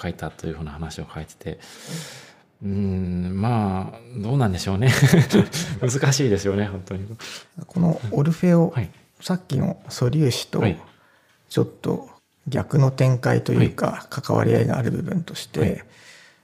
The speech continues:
Speaker 2: まあ、話としてはマーラーだったりとか、
Speaker 1: は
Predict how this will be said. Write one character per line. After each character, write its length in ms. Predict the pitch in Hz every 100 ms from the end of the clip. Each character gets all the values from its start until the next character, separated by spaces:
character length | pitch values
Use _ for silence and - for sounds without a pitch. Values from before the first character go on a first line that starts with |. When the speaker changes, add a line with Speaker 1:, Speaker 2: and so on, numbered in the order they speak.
| -
Speaker 2:
ま 80 | 139
あ、 20 |
話 340 | - 170 185 -
と 100 | 143
し 80 |
て 120 | - -
は 280 | - 117 - - _ -
マ 140 | 120
ー 40 | 107
ラ 140 | -
ー 20 |
だ 80 | -
っ 60 | -
た 180 | - -
り 160 | -
と 60 | -
か、 200 | - -
Speaker 1:
は 200 | 214